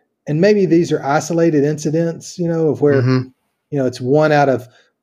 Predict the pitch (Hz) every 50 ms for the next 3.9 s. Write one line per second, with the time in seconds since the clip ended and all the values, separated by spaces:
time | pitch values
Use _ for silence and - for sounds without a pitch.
0 | _ _ _ _ _ _ _ _ _ _ _ _ _ _ _ _ _ _ _ _
1 | _ _ _ - 175 165 - - 156 120 - - 151 143 139 143 151 135 147 151
2 | 143 135 127 113 101 139 151 165 156 139 127 113 - 131 131 131 - 143 135 123
3 | 113 113 117 - 196 - 131 131 135 131 131 143 147 143 127 - -